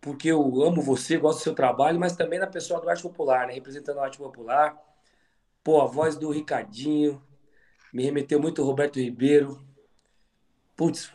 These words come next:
fiquei emocionado de ponta a ponta ouvindo o trabalho. E sair, sair dessa pandemia, que a gente ainda tá numa pandemia, ouvindo uma coisa como essa, se revigora, né?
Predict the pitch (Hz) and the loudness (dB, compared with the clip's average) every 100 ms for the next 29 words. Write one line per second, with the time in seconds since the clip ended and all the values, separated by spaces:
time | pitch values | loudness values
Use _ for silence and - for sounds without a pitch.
0 | _ - - - 156 165 151 143 151 143 | _ -20 -14 0 4 4 6 6 6 4
1 | 117 - - 117 - - 143 - 147 139 | -2 -12 -18 -4 -2 0 -2 0 0 0
2 | 127 135 131 117 113 131 151 151 - - | 0 -2 -2 -4 0 2 2 -2 -8 -20
3 | - - _ 135 - 190 208 208 147 - | -20 -20 _ -2 4 6 6 4 2 0
4 | - 196 196 - 202 202 185 175 190 180 | 4 4 4 2 2 2 2 2 2 2
5 | 175 175 170 185 185 170 175 175 160 160 | 0 -2 -2 0 2 2 2 0 -2 -2
6 | 160 139 135 175 160 151 165 160 151 139 | 0 0 2 0 0 -2 -4 -2 -2 0
7 | 147 151 143 151 156 151 127 139 139 120 | -2 -4 -12 -14 -14 -16 -6 2 2 2
8 | 127 | -6